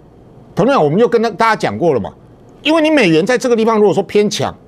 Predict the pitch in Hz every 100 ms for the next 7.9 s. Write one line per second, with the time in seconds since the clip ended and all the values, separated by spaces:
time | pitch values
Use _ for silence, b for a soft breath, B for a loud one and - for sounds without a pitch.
0 | - - - - - - - - - 277
1 | 285 165 285 185 135 214 214 233 208 170
2 | 151 - - 214 220 208 202 196 180 151
3 | 185 190 165 131 160 143 160 - - B
4 | B B B 311 330 302 190 175 233 269
5 | 214 - 214 185 - 208 214 196 190 202
6 | 185 151 104 - 233 208 196 175 135 151
7 | 135 147 - - - 131 247 277 208